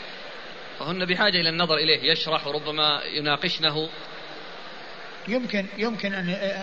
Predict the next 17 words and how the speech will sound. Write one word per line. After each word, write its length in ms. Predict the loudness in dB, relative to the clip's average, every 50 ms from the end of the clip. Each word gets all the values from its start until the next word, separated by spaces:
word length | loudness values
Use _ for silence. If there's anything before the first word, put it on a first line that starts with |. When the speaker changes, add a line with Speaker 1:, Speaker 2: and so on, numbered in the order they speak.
| -4 -4 -2
Speaker 2:
أن 480 | -2 0 0 2 2 0 0 -2 -6 -8 -10 -10 -10 -10 -10 -12 -12 -12 -12 -10 -8 -6
يعني 300 | -4 -2 0 0 0 0
يستفيدن 500 | 0 0 0 0 0 0 2 2 2 2
بدون 220 | 4 4 4 4
النظر 280 | 4 2 2 2 2 2
إليه، 240 | 4 2 2 0 -2 -6 -10 -12 -12 -12 -12 -12 -12 -12 -12 -12 -12 -12 -12 -12 -12 -12 -12 -12 -12 -8 -4
ما 60 | -2
هو 140 | 0 2 4
لازم 340 | 6 6 6 4 2 0 0
أنه 160 | 0 -2 -2
يعني 280 | 0 0 0 0 0 -2
ما 140 | -2 -2
تستفيد 420 | -2 -4 -4 -4 -2 -2 0 0 0
إلا 160 | 2 0 0
كنت 180 | -2 -2 -2 -2
تنظر 200 | 0 0 0 0
إليه، 300 | 0 0 -2 -2 -4